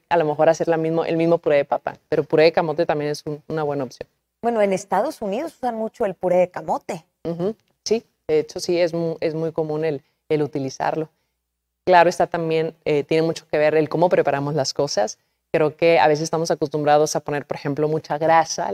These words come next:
Speaker 1: Sabemos que la grasa
Speaker 2: Mucha
Speaker 1: le da el sabor a
Speaker 2: mantequilla.
Speaker 1: las cosas, mantequilla. Pero si nos damos la
Speaker 2: <laughs>
Speaker 1: oportunidad de probar el camote sin mantequilla, así tal cual, molidito, sabe muy rico. Su sabor es, es, es delicioso. Pero a veces la misma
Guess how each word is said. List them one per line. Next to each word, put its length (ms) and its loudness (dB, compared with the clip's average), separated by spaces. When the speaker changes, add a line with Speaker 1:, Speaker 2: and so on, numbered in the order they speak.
Speaker 1:
Sabemos 340 -4
que 80 -4
la 100 0
grasa 280 2
Speaker 2:
Mucha 100 4
Speaker 1:
le 60 6
da 60 4
el 60 2
sabor 260 4
a 20 6
Speaker 2:
mantequilla. 100 6
Speaker 1:
las 120 -2
cosas, 340 -2
mantequilla. 720 2
Pero 280 8
si 140 4
nos 120 6
damos 220 6
la 60 8
Speaker 2:
<laughs> 20 6
Speaker 1:
oportunidad 440 2
de 80 4
probar 500 6
el 180 4
camote 600 0
sin 300 -4
mantequilla, 640 -2
así 180 -2
tal 240 0
cual, 280 2
molidito, 800 0
sabe 340 2
muy 180 0
rico. 460 0
Su 140 -16
sabor 280 2
es, 120 -2
es, 320 -4
es 140 2
delicioso. 640 0
Pero 240 10
a 60 10
veces 400 4
la 300 4
misma 480 -2